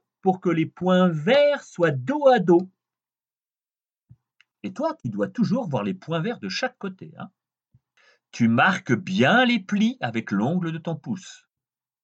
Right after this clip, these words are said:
Étape numéro sept, former deux ailes de chaque côté. Tu n'as plus qu'à plier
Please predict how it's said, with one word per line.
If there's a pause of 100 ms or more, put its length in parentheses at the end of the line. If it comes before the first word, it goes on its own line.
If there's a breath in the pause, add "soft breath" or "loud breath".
(160)
Étape
numéro
sept, (320)
former
deux
ailes (360 soft breath)
de
chaque
côté. (960)
Tu
n'as
plus
qu'à
plier